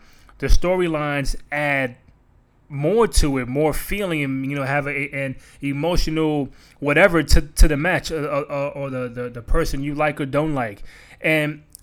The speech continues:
and I just feel like, yes, SmackDown is the better show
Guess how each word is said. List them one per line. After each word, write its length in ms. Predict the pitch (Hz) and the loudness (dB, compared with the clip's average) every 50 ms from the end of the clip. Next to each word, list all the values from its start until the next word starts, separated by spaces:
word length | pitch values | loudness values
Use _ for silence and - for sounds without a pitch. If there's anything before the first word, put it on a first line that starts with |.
| _ | _
and 140 | 160 156 156 | 0 2 2
I 60 | 156 | 2
just 240 | 156 156 160 156 - | 2 0 0 -2 0
feel 220 | - - 170 170 | 0 2 2 2
like, 440 | 160 147 143 143 139 139 131 - - - - - - - - - _ _ _ _ _ _ _ _ _ _ _ _ _ _ - _ _ - | 2 2 0 0 0 -2 -4 -6 -6 -8 -8 -14 -20 -20 -20 -20 _ _ _ _ _ _ _ _ _ _ _ _ _ _ -20 _ _ -12
yes, 440 | 175 160 190 190 170 - - - - | -2 2 4 4 4 2 0 -2 -2
SmackDown 680 | 170 170 170 170 170 151 151 165 165 170 170 170 170 | 0 0 0 0 0 -2 -2 0 0 0 0 0 -2
is 160 | 170 170 156 131 | -4 -4 -2 -2
the 100 | 151 139 | -2 -2
better 320 | 127 135 143 143 139 135 | 0 0 0 0 0 -2
show 680 | 127 - - - - 160 160 175 156 135 127 113 107 107 | -4 -4 -6 -4 -2 -2 0 0 0 0 -2 -4 -6 -6